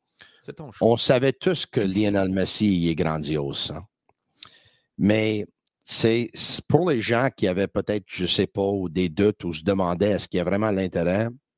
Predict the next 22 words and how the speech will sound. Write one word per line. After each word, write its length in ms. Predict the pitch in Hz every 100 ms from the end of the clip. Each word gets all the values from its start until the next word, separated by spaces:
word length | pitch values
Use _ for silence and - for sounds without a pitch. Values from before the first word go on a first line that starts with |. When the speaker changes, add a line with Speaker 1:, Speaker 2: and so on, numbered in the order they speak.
| _ _ - _
Speaker 2:
en 140 | 90 110
Amérique 320 | 110 104 98
du 160 | 85 92
Nord 240 | 95 104
pour 180 | - 82
Lionel 320 | 92 90 85
Messi, 360 | 87 85 - 113
puis 180 | - -
combien 420 | - 98 98 120
d'intérêt 460 | 101 87 87 92
est-ce 160 | 85 -
qu'il 220 | - 80
a. 120 | 80 127 _ - - - _ _ _ -
Je 60 | 98
vais 40 |
te 40 | 110
dire 160 | 131
quelque 160 | 143 113
chose, 400 | - 98 92 80
là. 140 | 67 67 _ _ _ - _
Sur 280 | - - 131
mon, 180 | 135 147